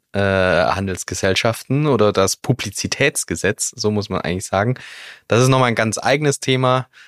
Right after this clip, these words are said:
Äh, da geht's dann um die sogenannten Personengesellschaften. Äh, da sind's ganz andere Größenklassen. Guckt da einfach rein, fragt nach. Das ist eher der, der Ausnahmefall. Im Normalfall werdet ihr ja Kapitalgesellschaften prüfen.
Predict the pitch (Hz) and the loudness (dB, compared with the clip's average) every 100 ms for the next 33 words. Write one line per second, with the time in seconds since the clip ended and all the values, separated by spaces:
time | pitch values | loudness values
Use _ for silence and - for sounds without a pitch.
0 | _ - 104 104 98 98 101 - 98 90 | _ -2 2 2 2 0 -2 0 0 0
1 | 95 98 90 90 90 87 - 92 90 90 | -2 -2 0 0 2 0 -2 -4 -2 -2
2 | _ 95 120 131 117 110 107 - 101 - | _ -4 0 2 2 0 0 0 -4 -2
3 | 95 - _ - - - _ 95 87 87 | -6 -6 _ -20 -20 -20 _ -8 -6 -8
4 | - 82 95 95 - 107 107 104 98 90 | -4 -2 0 0 2 2 2 0 -2 -2
5 | 95 90 87 90 85 87 87 - _ _ | -2 -2 -4 -4 -2 -4 -10 -14 _ _
6 | _ - 92 - 85 87 85 - 85 87 | _ -14 -12 -4 -2 -2 -4 -4 -4 -4
7 | 87 - - 82 - 85 82 - - - | -8 -14 -6 -6 -4 -2 0 0 -2 -2
8 | 76 78 87 80 - 92 107 113 95 90 | 0 2 2 0 0 2 2 2 -2 -4
9 | - 82 - - - - - 95 87 85 | -2 -4 -6 -18 -20 -20 -8 -4 -2 -4
10 | 87 87 82 85 82 50 - - - - | -4 -6 -6 -8 -8 -6 -4 -4 -6 -10
11 | - - 73 95 - 90 - - - 80 | -8 -8 -8 -10 -12 -10 -10 -10 -12 -12
12 | - - - - 104 | -12 -8 -10 -8 -18